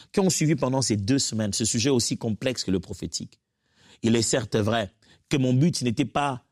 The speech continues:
d'y accéder à l'intérieur pour apprendre tout ce qui est pragmatique dans le moindre des détails. Mais c'était petit à petit de commencer à épulcher ce sujet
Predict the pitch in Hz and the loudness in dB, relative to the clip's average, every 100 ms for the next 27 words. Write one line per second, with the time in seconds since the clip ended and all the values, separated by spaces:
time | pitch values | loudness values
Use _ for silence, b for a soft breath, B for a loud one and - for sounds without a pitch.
0 | _ - 104 120 110 - - 175 160 170 | _ -6 0 0 -2 -4 0 2 4 4
1 | 135 123 117 113 120 131 139 113 120 101 | 2 0 -2 0 2 2 2 0 0 0
2 | - 135 135 107 - 156 - 113 - 156 | -2 -2 0 0 -2 -4 -4 -4 -4 -4
3 | 120 B B - 117 120 113 - 147 117 | -4 B B -4 -2 -2 -2 -2 -4 0
4 | 113 117 127 131 110 95 92 87 82 67 | 0 2 2 0 0 0 0 -2 -6 -8
5 | - b b b 127 - 127 156 - 190 | -14 b b b -2 -2 0 0 0 -2
6 | 165 147 135 131 131 147 127 110 104 104 | -2 -2 -2 -2 -2 0 0 0 -2 -2
7 | - 113 101 101 - 135 - 165 143 110 | 0 2 0 -2 -2 -2 0 -2 -2 -2
8 | - 104 85 80 | -4 -4 -4 -6